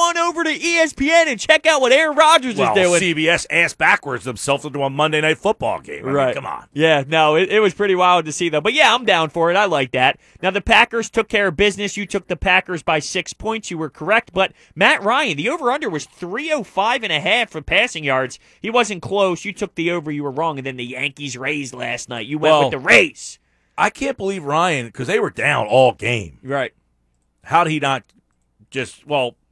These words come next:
Speaker 2: uh, Jones has been terrible this year.
Speaker 1: Correct. And
Speaker 2: You
Speaker 1: he
Speaker 2: know?
Speaker 1: left the game early
Speaker 2: Yeah.
Speaker 1: with an injury. So
Speaker 2: Jones has been bad. I don't know.
Speaker 1: He tried to force a couple to Ridley. Ridley dropped one in the end zone, although a great defensive play there at the end.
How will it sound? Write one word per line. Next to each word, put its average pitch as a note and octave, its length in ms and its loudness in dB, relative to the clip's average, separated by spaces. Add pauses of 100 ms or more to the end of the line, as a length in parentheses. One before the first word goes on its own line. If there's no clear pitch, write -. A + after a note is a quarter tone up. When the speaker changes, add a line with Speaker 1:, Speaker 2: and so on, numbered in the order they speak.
Speaker 2:
uh, A#2 300 -4 (180)
Jones C4+ 320 -2
has B2 100 -12
been G2 160 -16
terrible C#3+ 420 2
this D2+ 180 -20
year. A#1 180 -20 (680)
Speaker 1:
Correct. - 640 -2
And A3+ 120 2
Speaker 2:
You C4+ 60 0
Speaker 1:
he E3+ 40 0
Speaker 2:
know? F#3+ 60 -2
Speaker 1:
left C4+ 160 2
the A#3 60 -6
game A3 220 0
early A3 300 0
Speaker 2:
Yeah. B2 140 -6
Speaker 1:
with B2+ 100 -2
an F3+ 100 -2
injury. C3+ 400 -2
So C3+ 200 -4
Speaker 2:
Jones C3+ 220 2
has D#3+ 100 -10
been E3+ 160 -6
bad. D#3 640 0 (880)
I C3 140 -4
don't A2+ 100 -4
know. G2+ 300 -6
Speaker 1:
He E3 60 -10
tried A#3+ 220 0
to G3+ 60 -6
force F#3+ 300 -2
a E3 40 -10
couple F3+ 280 -4
to D#3 80 -4
Ridley. C3+ 720 -6
Ridley C#3 280 -6
dropped C#3 360 -6
one C3+ 120 -8
in C#3 100 -12
the C3+ 140 -10
end C3 200 -10
zone, C#3+ 180 -6
although D3+ 300 -2
a D#3 80 -4
great D#3+ 480 -8
defensive D3 500 -8
play C#3+ 220 -6
there C#3 180 -4
at C3 160 -2
the B2+ 140 -8
end. B2+ 180 -6